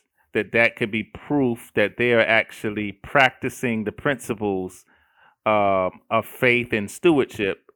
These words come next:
and that how that could be attributed to, um, maybe, uh, evidence for how they walk with God?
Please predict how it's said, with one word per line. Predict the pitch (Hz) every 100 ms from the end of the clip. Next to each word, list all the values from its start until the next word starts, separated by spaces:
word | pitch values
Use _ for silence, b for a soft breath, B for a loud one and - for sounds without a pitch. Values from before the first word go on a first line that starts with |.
| -
and | 107
that | 104
how | 107 110
that | 110 -
could | 110
be | 104 101
attributed | 98 - 147 120 107 101 -
to, | - 156 127 104 104 98 _ b b b b -
um, | 110 107 101 95 95 85 -
maybe, | 113 117 104 110 107 -
uh, | 98 92 -
evidence | 120 110 104 92 - - - -
for | 107
how | - 110 107
they | 104
walk | 98 101 101 -
with | 98 82
God? | 101 92 64 -